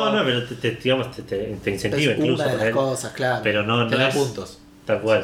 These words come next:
Speaker 2: ¿Todavía usan puntos los
Speaker 1: No sé,
Speaker 2: G T A?
Speaker 1: plata te da. Pero no,
Speaker 2: Ah.
Speaker 1: no sé tampoco si te da, si te da tanto. Ponele que podés robarle a los que matás, pero
Speaker 2: Claro.
Speaker 1: no sé qué tanto, qué tanto te sirve hacer eso más que cagarte de risa un rato.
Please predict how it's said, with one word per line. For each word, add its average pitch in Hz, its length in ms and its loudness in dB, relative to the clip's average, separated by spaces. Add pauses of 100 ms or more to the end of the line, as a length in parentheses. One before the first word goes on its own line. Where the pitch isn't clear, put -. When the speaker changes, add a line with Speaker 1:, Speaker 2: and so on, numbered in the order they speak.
(160)
Speaker 2:
¿Todavía 196 280 4
usan 156 200 -4
puntos 349 260 -2
los 135 80 -4
Speaker 1:
No 123 60 -2
sé, 131 120 4
Speaker 2:
G - 20 6
T 107 40 6
A? - 40 -4
Speaker 1:
plata 127 260 4
te 98 200 0
da. 95 180 0 (180)
Pero 151 200 2
no, 190 180 8
Speaker 2:
Ah. 160 100 8
Speaker 1:
no 131 220 4
sé 147 160 4
tampoco 107 340 0
si 98 180 -6
te 104 100 -2
da, 95 200 -2 (520)
si 120 120 -2
te 113 60 0
da 113 140 6
tanto. 113 180 0
Ponele 131 220 4
que 120 60 -2
podés 107 260 2
robarle 113 340 2
a 104 40 2
los 92 120 -4
que - 100 -12
matás, 107 400 0
pero 95 180 -10
Speaker 2:
Claro. 95 160 -6 (600)
Speaker 1:
no 107 80 -4
sé 110 160 0
qué 104 100 0
tanto, 95 380 -2 (800)
qué 117 140 0
tanto 107 400 0
te 107 120 0
sirve 117 320 2
hacer 107 240 2
eso 113 200 0
más 110 140 -4
que - 260 -4 (420)
cagarte 110 320 4
de 98 60 -6
risa 95 160 -8
un 90 60 -6
rato. - 200 2